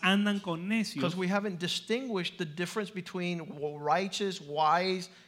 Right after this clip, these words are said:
Speaker 2: God-fearing, obedient young men,
Speaker 1: porque no hemos distinguido, hecho una dif-, marcado la diferencia entre jóvenes, ah, sabios, maduros, responsables.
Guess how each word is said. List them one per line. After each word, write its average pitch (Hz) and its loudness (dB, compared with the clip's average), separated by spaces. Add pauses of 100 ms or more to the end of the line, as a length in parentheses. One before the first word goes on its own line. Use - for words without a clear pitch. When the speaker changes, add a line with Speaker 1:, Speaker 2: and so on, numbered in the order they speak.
(180)
Speaker 2:
God-fearing, 190 2
obedient 175 -2
young 190 -4
men, 170 -4
Speaker 1:
porque 165 -2
no 170 2
hemos 196 6
distinguido, 208 4
hecho 190 2
una 190 2
dif-, 185 -4
marcado 180 2
la 185 2
diferencia 185 0
entre 156 -6 (340)
jóvenes, 185 4 (320)
ah, 143 2 (140)
sabios, 190 4
maduros, 185 4
responsables. 170 2